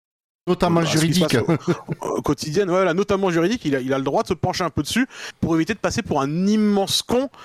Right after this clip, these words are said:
Speaker 2: quand la ré-, quand la, quand la réalité éclate.
Speaker 1: Ah.
Speaker 2: Et je voudrais aussi préciser au sujet de Safnauer aussi, hein, et c'est un, un, un, un des derniers trucs que je voudrais rajouter là-dessus, euh, vous parliez du départ d'Alonso quand même, on a quand même aussi appris, hein, après le départ d'Alonso,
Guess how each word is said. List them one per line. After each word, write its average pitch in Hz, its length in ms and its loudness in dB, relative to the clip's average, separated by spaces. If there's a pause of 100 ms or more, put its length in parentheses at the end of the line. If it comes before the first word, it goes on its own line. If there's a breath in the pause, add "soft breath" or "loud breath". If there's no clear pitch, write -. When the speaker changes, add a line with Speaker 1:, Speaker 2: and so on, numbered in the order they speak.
(160 loud breath)
Speaker 2:
quand 160 120 -2
la 160 120 2
ré-, 160 220 0
quand 160 140 -2
la, 143 180 2
quand 156 80 -4
la 151 100 0
réalité 147 280 0
éclate. 165 240 0
Speaker 1:
Ah. 117 140 2 (100)
Speaker 2:
Et 143 100 0
je 139 60 -4
voudrais 170 120 2
aussi 196 220 0
préciser 226 400 0
au 208 140 2
sujet 175 220 0
de - 40 -16
Safnauer 156 520 0
aussi, 143 260 0
hein, 160 140 0
et 131 80 -2
c'est 131 100 -4
un, 120 420 -2
un, 120 340 -2
un, - 0 -
un 127 220 -4
des 127 80 -6
derniers 143 180 -2
trucs 160 140 -4
que 135 120 -4
je 117 40 -6
voudrais 120 140 -2
rajouter 123 200 -2
là-dessus, 127 300 0 (320 loud breath)
euh, 139 140 2
vous 147 160 -2
parliez 185 260 2
du 185 80 2
départ 151 300 -2
d'Alonso 156 420 0
quand 143 140 0
même, 226 240 0
on 160 140 -2
a 156 100 -2
quand 180 80 -2
même 180 220 -2
aussi 202 420 0
appris, 262 560 -2
hein, 160 120 2
après 151 200 -4
le 147 80 -4
départ 139 240 -2
d'Alonso, 143 480 0